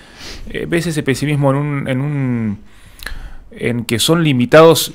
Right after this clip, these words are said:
intelectualmente o le damos pie a todas esas, eh, conspiraciones de intereses, eh, bueno, corporativas también, porque el, el círculo cerrado de Massa son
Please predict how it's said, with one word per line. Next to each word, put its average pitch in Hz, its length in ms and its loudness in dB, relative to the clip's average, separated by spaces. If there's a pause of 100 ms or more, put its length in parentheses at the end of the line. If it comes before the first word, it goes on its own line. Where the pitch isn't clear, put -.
intelectualmente 156 1300 2 (800)
o 123 520 8
le 123 100 4
damos 147 320 6
pie 143 340 8
a 113 160 4
todas 127 300 4
esas, 113 720 2
eh, 107 320 -2
conspiraciones 120 920 0
de 107 120 0
intereses, 127 1040 0 (260)
eh, 107 300 -6
bueno, 113 180 0
corporativas 123 500 0
también, 120 300 2
porque 95 320 -6
el, - 140 -8
el 104 180 -10
círculo 113 400 -4
cerrado 107 380 0
de 104 60 2
Massa 110 280 -2
son 98 220 -8